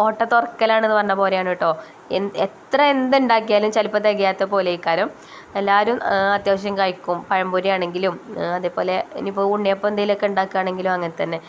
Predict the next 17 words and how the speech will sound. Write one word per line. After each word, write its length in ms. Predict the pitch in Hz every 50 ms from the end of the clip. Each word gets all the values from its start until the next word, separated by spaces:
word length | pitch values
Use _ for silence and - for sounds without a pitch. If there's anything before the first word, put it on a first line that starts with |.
| - - - - - -
നേരെ 180 | - 208 220 233 254
മറിച്ച് 200 | 254 247 247 262 247
നമ്മളെ 220 | 240 247 254 262 269
വീട്ടിലൊക്കെ, 460 | 269 269 269 247 247 240 247 240 240 254 269 - - - - - - - - - - -
ഏഹ്, 100 | 220 - -
കുറേശ്ശെ 360 | 247 247 233 226 226 220 269 240
ഉണ്ടാക്കുകയാണെങ്കിലും 680 | 247 226 220 208 208 226 220 214 208 208 202 196 202 214 208 214
അത് 80 | 202 202 202 214
ബാക്കി 300 | 202 196 190 - 196 190 180
ഇക്കാരം. 300 | - 180 170 165 170 - - - - - - - -
കുറേ 160 | 226 214 220 240 254 277 269
ആൾക്കാരുണ്ടാകുമ്പം 680 | 262 262 262 247 247 240 247 247 240 233 226 233 233 233 240
കഴിക്കുമ്പോൾ 460 | 226 214 214 - 214 208 208 240 311 - - - - - - - - - 214
എത്ര 160 | - - 226 220 220
ഉണ്ടാക്കിയാലും 440 | 214 202 202 196 196 185 185 185 190 190
തികയൂല 420 | 185 175 170 170 165 165 165 170 170
അല്ലേ. 160 | 175 170 165